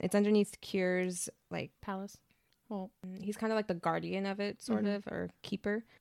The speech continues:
Speaker 1: Um, so they have to go retrieve this mirror, and if they bring it back to the Carver, then he will join their cause. And the Inner Circle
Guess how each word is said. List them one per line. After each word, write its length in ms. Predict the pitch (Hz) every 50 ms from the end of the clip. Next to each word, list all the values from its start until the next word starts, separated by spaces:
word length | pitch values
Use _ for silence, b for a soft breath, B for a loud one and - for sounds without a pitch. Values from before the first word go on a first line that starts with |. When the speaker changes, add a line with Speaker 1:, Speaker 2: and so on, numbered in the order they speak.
| b -
Speaker 1:
Um, 440 | 196 185 180 180 180 180 180 180 180
so 100 | - 196
they 60 | 196
have 120 | 202 196 196
to 60 | -
go 60 | 208 208
retrieve 600 | 202 202 196 - - 202 190 190 190 190 185 185
this 200 | 190 190 - -
mirror, 560 | 190 190 185 175 165 165 165 175 190 220 220 - _ _ - -
and 400 | - 185 175 175 175 175 175 170
if 80 | - 180
they 80 | 175 175
bring 180 | - 185 180
it 80 | 175 175
back 160 | 170 170 -
to 80 | - -
the 60 | 175 -
Carver, 380 | - - 170 165 160 165 165
then 160 | 165 160 160
he 100 | 165 165
will 140 | 160 165 160 160
join 300 | 156 165 156 156 156 156
their 100 | 151 -
cause. 440 | - - 156 160 - - - - _ _ _ -
And 360 | - 180 180 185 180 180 180 175
the 80 | - -
Inner 160 | 190 220 233
Circle 500 | 226 - 214 208 - 208 214 233 262